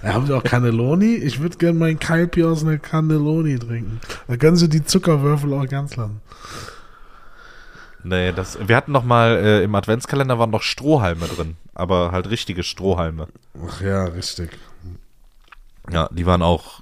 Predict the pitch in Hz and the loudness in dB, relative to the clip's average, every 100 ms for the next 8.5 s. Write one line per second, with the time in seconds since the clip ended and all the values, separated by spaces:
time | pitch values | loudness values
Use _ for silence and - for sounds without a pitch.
0 | - - 90 87 - 98 - 92 90 85 | -10 -4 -2 -2 -6 -8 -6 -2 0 -2
1 | - - 82 85 85 95 - - 87 85 | -6 -6 -4 -2 -2 -4 -6 -6 -4 -6
2 | - - 85 85 - 78 - _ _ - | -8 -8 -2 -2 -2 -8 -10 _ _ -12
3 | - 90 117 98 82 98 90 98 87 110 | -6 -4 -4 -4 -2 -2 -2 -2 -4 -2
4 | 110 110 104 104 - 110 104 101 - 104 | -2 -2 -4 -4 -4 -2 -2 -4 -4 -4
5 | 90 - 101 - - - - - 101 127 | -2 -4 -6 -10 -6 -4 -2 -2 2 2
6 | 90 95 90 101 - - 120 - 110 107 | 2 -2 -2 -6 -4 -6 -4 2 4 6
7 | 104 104 101 95 101 107 - - - 120 | 4 2 0 -2 -2 -4 -8 -10 -4 2
8 | 117 113 110 123 - | 4 4 4 2 -2